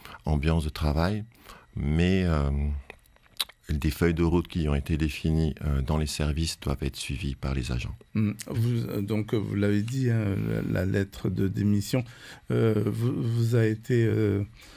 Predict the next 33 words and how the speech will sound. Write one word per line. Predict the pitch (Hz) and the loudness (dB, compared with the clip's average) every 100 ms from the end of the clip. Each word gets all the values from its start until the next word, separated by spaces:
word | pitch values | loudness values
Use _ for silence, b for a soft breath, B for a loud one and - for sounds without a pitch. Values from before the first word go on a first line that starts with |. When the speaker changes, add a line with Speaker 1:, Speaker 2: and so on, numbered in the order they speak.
| B B - 156 | B B -8 -4
Speaker 2:
euh, | 139 | -2
adressée. | - 117 120 123 117 - 170 - | 0 0 2 2 2 0 0 2
Euh, | 139 117 117 | 2 2 0
qu'est-ce | 131 139 | 0 -2
que | 156 | 0
je | 131 | 0
veux | 123 117 | 0 0
dire, | 123 120 | 2 2
le, | 113 110 | 4 2
vous | 107 123 | 2 2
avez | 127 131 | 4 4
accepté | 127 131 117 165 | 4 0 2 0
cette, | - 165 - | 2 0 2
euh, | 131 | 2
démission ? | 123 123 123 117 170 - _ b b b b b b _ _ - | 2 0 0 0 -4 -4 _ b b b b b b _ _ -4
Speaker 1:
Mais | 76 | -2
je | 69 | -2
suis | 69 - | -4 -4
obligé | 76 71 71 80 78 71 | -2 -2 -2 0 0 0
également | 69 69 76 80 | 0 0 2 0
de, | 73 71 71 | 0 -2 -2
de, | 65 71 71 71 - B B B | -4 -4 -2 -4 -8 B B B
de | - | -6
prendre | 73 - 87 82 | -6 -4 0 0
en | 76 | 0
considération, | - 78 78 76 71 76 76 - 85 82 73 | -2 -4 0 0 2 0 -2 -2 0 2 2
euh, | 67 - B B B 76 | 0 -6 B B B -2
euh, | 71 65 67 69 67 - - | 0 0 -2 -4 -4 -6 -4
l'état, | 73 73 69 71 - 87 78 76 | -2 0 0 -2 -2 0 2 2
euh, | 71 69 69 | 0 0 -2
d'anxiété | 71 73 73 73 69 - 85 90 85 | -2 -4 -2 -4 -4 -2 0 0 -2
psychologique | 82 - - 73 73 69 78 - - | -4 -8 -4 -2 -2 -2 -6 -8 -8
des, | 71 67 | -4 -4